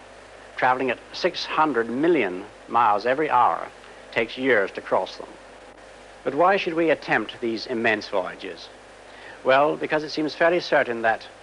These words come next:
at least at this moment in time, there are no other intelligent creatures in our own solar system. We'll have to go out to the stars to, to meet them. For certainly out there among the hundred thousand million other suns of our universe,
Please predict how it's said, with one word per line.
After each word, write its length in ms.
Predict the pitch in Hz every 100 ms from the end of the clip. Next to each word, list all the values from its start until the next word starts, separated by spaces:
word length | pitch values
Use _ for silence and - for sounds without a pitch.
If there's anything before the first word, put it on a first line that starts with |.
| - -
at 120 | 123
least 180 | 170 -
at 80 | 135
this 180 | 156
moment 300 | 151 127 104
in 120 | 95 92
time, 440 | 113 92 90 104 - - - -
there 120 | 131 127
are 80 |
no 160 | 135 165
other 300 | 147 139 135
intelligent 600 | 131 127 151 139 120 127
creatures 580 | - 120 - 95 92 - - - -
in 80 | 113
our 200 | 110 110
own 240 | 110 113
solar 300 | 117 110 104
system. 460 | 101 110 - 82 76 - - - - - - -
We'll 140 | 117
have 160 | 139 -
to 80 |
go 140 | 120 117
out 200 | 120 131
to 60 | 120
the 100 | 123
stars 500 | - 113 92 90 -
to, 200 | 107 104
to 120 | 113
meet 260 | 107 98
them. 140 | - 73 - - - - -
For 80 | 123
certainly 600 | 117 170 170 160 127 101
out 300 | - 127 147
there 240 | 123 113 120
among 320 | 117 113 110
the 220 | 107 101 - - -
hundred 460 | - 151 165 160 143
thousand 640 | - 147 131 127 127 123
million 460 | 127 143 104 98 110 - - -
other 220 | 120 143
suns 360 | 139 120 95 95
of 60 |
our 180 | 104 120
universe, 600 | 127 110 87 82 - -